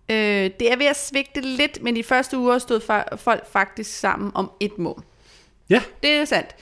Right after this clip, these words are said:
Speaker 2: hundrede procent.
Speaker 1: Men, men der er jo altid det med en reaktion. Der kommer altid en modreaktion, og på
Speaker 2: Ja.
Speaker 1: et eller andet tidspunkt er der nogen, der...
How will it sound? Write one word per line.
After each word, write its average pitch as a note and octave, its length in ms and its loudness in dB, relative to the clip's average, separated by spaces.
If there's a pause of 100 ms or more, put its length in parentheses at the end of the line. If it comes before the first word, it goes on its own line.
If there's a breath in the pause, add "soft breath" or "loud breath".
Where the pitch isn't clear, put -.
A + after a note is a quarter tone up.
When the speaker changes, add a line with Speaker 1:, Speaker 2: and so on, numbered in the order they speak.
(120)
Speaker 2:
hundrede G3+ 180 6
procent. A#3 160 4
Speaker 1:
Men, - 80 -8
men A3+ 100 0
der A3+ 60 -2 (160)
er D4 60 4
jo D4+ 120 2
altid C4 340 0
det B3 180 2
med B3 120 2
en A3+ 100 0
reaktion. G3 420 0
Der - 60 -4
kommer C4 260 4
altid A3 220 0
en A3 60 0
modreaktion, G#3 640 0
og F#3 80 -6
på B3 60 0
Speaker 2:
Ja. - 20 2
Speaker 1:
et A#3 40 2
eller A#3 100 2
andet A3+ 120 -2
tidspunkt A3+ 300 -2
er F#3 100 2
der G#3 100 2
nogen, G3+ 240 0
der... G#3 80 0